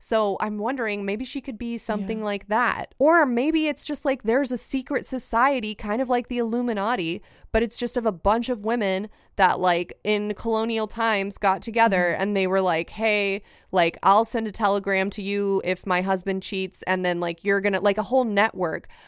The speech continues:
Speaker 1: of women that are, like, having each other's back, dressing up as scary ghosts and, like, stalking the streets at night to just scare the shit, like, scare people straight, you know?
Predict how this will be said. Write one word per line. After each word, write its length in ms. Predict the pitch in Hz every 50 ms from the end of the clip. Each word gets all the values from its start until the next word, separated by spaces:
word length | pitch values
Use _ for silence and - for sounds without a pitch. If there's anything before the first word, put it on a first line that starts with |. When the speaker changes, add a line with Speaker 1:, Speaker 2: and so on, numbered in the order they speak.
| - -
Speaker 1:
of 160 | - 196 185
women 340 | 196 202 208 214 202 185 180 170
that 120 | 175 170
are, 120 | 180 180
like, 280 | 175 170 165 160 - -
having 380 | 196 175 208 202 190 220 226 208
each 200 | 196 190 - 202
other's 240 | 196 190 185 180
back, 460 | - - 185 180 175 165 - - - -
dressing 360 | - 196 190 196 - 202 196
up 140 | 190 185 -
as 80 | 185
scary 460 | - - - - 190 185 190 185 175
ghosts 460 | 170 - 180 180 156 - 190 - - -
and, 180 | - 190 185
like, 240 | 175 170 175 175 - - - - _
stalking 540 | - - - - 220 190 190 190 - 208 202
the 60 | 196 185
streets 380 | - - 214 208 202 185 -
at 80 | 196 -
night 340 | 196 180 185 185 - - -
to 60 | -
just 240 | 185 175 180 175 - -
scare 360 | - - - 196 185 190 185
the 100 | 180 185
shit, 420 | - - - 190 180 170 - - -
like, 220 | - 185 175 170
scare 260 | - - - 214 202 202
people 300 | - 220 202 - 185 180
straight, 400 | - - 196 185 170 151 - -
you 100 | - 165
know? 280 | 170 165 160 170 175